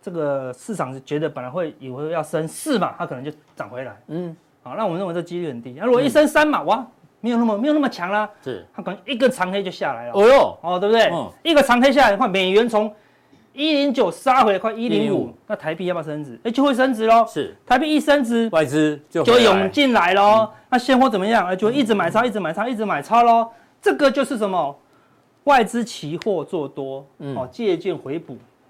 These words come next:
Speaker 1: 的原因啊。
Speaker 2: 是。
Speaker 1: 对，他认为说，哎，未来这个升息完就没有，后面就没有升息，美元可能就没有涨的力道了啊。
Speaker 2: 好。
Speaker 1: 这个是我们的主观看法，
Speaker 2: 嗯。
Speaker 1: 哦，给大家参考。好，那你看纳斯达克，
Speaker 2: 它算更强吧？
Speaker 1: 算更强啊，
Speaker 2: 它站回季线了。
Speaker 1: 对。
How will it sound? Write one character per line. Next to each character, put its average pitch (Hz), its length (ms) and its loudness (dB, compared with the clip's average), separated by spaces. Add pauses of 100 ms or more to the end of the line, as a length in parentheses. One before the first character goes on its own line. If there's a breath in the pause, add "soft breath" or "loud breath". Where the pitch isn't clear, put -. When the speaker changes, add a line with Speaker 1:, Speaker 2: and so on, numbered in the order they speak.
(120)
Speaker 1:
的 147 80 -12
原 139 200 -10
因 175 220 -6
啊。 131 220 -6
Speaker 2:
是。 139 80 -10
Speaker 1:
对， 151 100 0
他 160 60 -2
认 202 160 -2
为 156 80 -4
说， 190 80 -2
哎， - 20 0
未 220 180 2
来 143 180 -2 (380 soft breath)
这 285 100 -8
个 220 40 -6
升 262 140 -6
息 233 140 -4
完 196 160 -4
就 277 100 -8
没 247 120 0
有， 214 80 -4 (200)
后 247 80 -6
面 240 80 -4
就 233 80 -4
没 226 80 -4
有 190 80 -4
升 185 220 -6
息， 160 120 -12
美 139 140 -8
元 185 100 -2
可 180 80 -4
能 170 120 -6
就 233 80 -4
没 226 80 -2
有 214 80 0
涨 123 260 -8
的 127 100 -12
力 156 240 -12
道 143 160 -6
了 113 80 -14
啊。 123 180 -14
Speaker 2:
好。 - 40 -10
Speaker 1:
这 180 80 -6
个 170 80 -4
是 147 440 -8
我 131 60 -14
们 127 100 -14
的 135 120 -6
主 147 180 -8
观 160 200 0
看 151 200 -6
法， 117 200 -18
Speaker 2:
嗯。 196 100 -4
Speaker 1:
哦， 139 100 -4
给 123 100 -14
大 156 100 -4
家 156 60 0
参 156 220 -10
考。 131 180 -12 (540 soft breath)
好， 143 160 -6
那 208 80 -4
你 196 40 -2
看 226 120 -2
纳 269 140 2
斯 214 60 -4
达 226 120 2
克， 214 180 -2 (1040 soft breath)
Speaker 2:
它 - 80 -20
算 220 160 0
更 202 160 2
强 107 240 -10
吧？ 98 160 -4
Speaker 1:
算 247 200 2
更 277 140 2
强 185 180 0
啊， 208 100 0
Speaker 2:
它 202 80 4
站 226 120 6
回 147 100 2
季 151 200 -6
线 135 220 -6
了。 85 60 -14
Speaker 1:
对。 73 80 -20